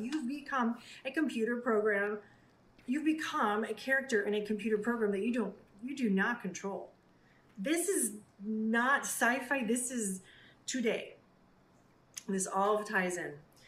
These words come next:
So also to note that darpa funded a company that produce-, that produces soft, flexible hydrogels. I've mentioned hydrogels in the past.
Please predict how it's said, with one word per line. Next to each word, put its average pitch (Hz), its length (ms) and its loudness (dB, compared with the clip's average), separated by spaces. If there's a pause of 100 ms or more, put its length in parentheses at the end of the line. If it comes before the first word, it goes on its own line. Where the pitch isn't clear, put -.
(280)
So 254 160 0
also 349 340 4
to 320 100 2
note 277 240 2
that 214 160 0
darpa 254 360 2
funded 240 300 2
a 208 40 0
company 226 420 0
that 190 140 -2
produce-, 220 460 0 (100)
that 190 120 0
produces 233 420 -4
soft, 220 340 0
flexible 202 500 -4
hydrogels. 185 720 0
I've 175 140 -4
mentioned 190 360 -2
hydrogels 175 560 -4
in 170 60 -10
the 170 80 -10
past. - 480 -4